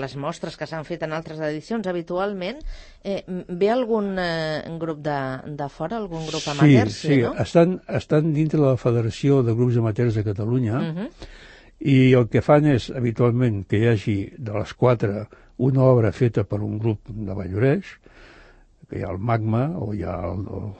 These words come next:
Speaker 2: el, el
Speaker 1: L'Espiral.
Speaker 2: l'Espiral,
Speaker 1: Sí.
Speaker 2: o també un grup de, d'aquí de Sant Cugat, eh? I després el que acostumen a portar són dos o tres grups que venen a diferents llocs.
Speaker 1: Mhm.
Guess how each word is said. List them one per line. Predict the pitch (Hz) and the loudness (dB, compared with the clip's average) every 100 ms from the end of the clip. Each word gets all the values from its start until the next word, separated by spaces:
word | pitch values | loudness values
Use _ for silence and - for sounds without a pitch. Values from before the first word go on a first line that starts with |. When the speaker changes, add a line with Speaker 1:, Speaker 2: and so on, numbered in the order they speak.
| - | -14
Speaker 2:
el, | 117 95 90 _ _ - - - - - - 110 | -12 -12 -16 _ _ -20 -20 -20 -20 -20 -10 -8
el | 107 107 104 104 101 101 98 - - - _ _ _ _ _ _ _ - | -8 -8 -10 -12 -12 -14 -16 -18 -20 -20 _ _ _ _ _ _ _ -12
Speaker 1:
L'Espiral. | 156 - 147 175 170 139 | -10 -8 -6 -4 -6 -10
Speaker 2:
l'Espiral, | 117 - 110 117 131 139 175 | -12 -6 0 2 4 2 -4
Speaker 1:
Sí. | 165 170 254 - - - - - - | -8 -12 -14 -20 -20 -20 -20 -18 0
Speaker 2:
o | 143 143 | 2 6
també | 160 120 127 | 6 6 6
un | 151 123 | 6 4
grup | 120 151 | 2 2
de, | 175 135 104 104 98 | 2 4 4 0 -4
d'aquí | 98 98 107 | -6 -6 -4
de | 104 | -4
Sant | 107 90 | -4 -6
Cugat, | 95 120 156 120 104 104 - - | -2 -2 -2 -6 -10 -12 -18 -8
eh? | 117 165 220 - - | -4 -4 -6 -18 -6
I | 123 | -2
després | 117 - - 143 147 | -2 -2 4 4 4
el | 139 | 2
que | 123 | -2
acostumen | 110 - 117 127 | -2 -2 0 0
a | |
portar | 117 117 110 131 | -2 -4 0 0
són | 117 117 110 | 0 -2 0
dos | 110 127 - | 2 2 2
o | - 117 | -6 -6
tres | 110 127 117 | -2 0 0
grups | 117 117 151 156 - - - - - - _ - | 0 4 6 4 0 -12 -20 -20 -20 -20 _ -6
que | - | -2
venen | 113 110 | 0 2
a | 113 | 2
diferents | 107 - 101 98 90 | 0 -2 -4 -6 -10
llocs. | 95 120 - - - | -14 -16 -20 -20 -14
Speaker 1:
Mhm. | 160 147 | -12 -12